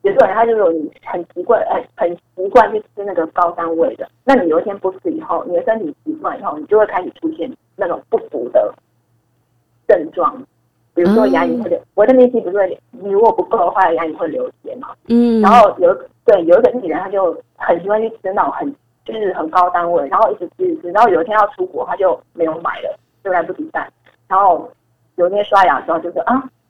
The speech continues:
Speaker 1: 为什么流血？”其实他根本就是，他不缺的。因为你看他那种，虽然说那个维他命 C 是可以排出去的，但是你不要一次吃太多，
Speaker 2: 嗯。
Speaker 1: 因为吃太多它其实也是吸收的很有限。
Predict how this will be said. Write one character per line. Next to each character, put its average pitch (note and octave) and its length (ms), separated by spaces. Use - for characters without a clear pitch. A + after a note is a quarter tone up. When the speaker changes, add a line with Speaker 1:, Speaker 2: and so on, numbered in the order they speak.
Speaker 1:
为 C4 100
什 F#3+ 60
么 G#3+ 100
流 E3 180
血？” - 180
其 A#3+ 60
实 B3+ 80
他 D4 120
根 C4+ 120
本 F#3 160
就 G#3+ 100
是， A#3 340
他 A#3 120
不 A#3 140
缺 F#3+ 340
的。 - 200
因 C4+ 140
为 G3 80
你 - 60
看 A#3 300
他 A#3 100
那 A#3 140
种， F#3 180
虽 D4 100
然 A#3+ 140
说 C4 140
那 B3 80
个 G3 100
维 F3+ 80
他 G#3+ 140
命 G3+ 160
C F#3+ 100
是 G3 100
可 F3 140
以 - 40
排 D3 260
出 - 140
去 - 220
的， - 160
但 B3 160
是 A#3+ 160
你 F3+ 280
不 G#3 60
要 A3 160
一 G3 60
次 - 240
吃 F#3+ 140
太 F3 200
多， F3+ 140
Speaker 2:
嗯。 B3+ 60
Speaker 1:
因 - 0
为 B3+ 140
吃 C4 120
太 B3 200
多 E3+ 140
它 G#3 140
其 F3 220
实 F3 100
也 - 80
是 F#3 160
吸 - 1000
收 F#3+ 100
的 F#3+ 120
很 D#3+ 160
有 - 120
限。 - 120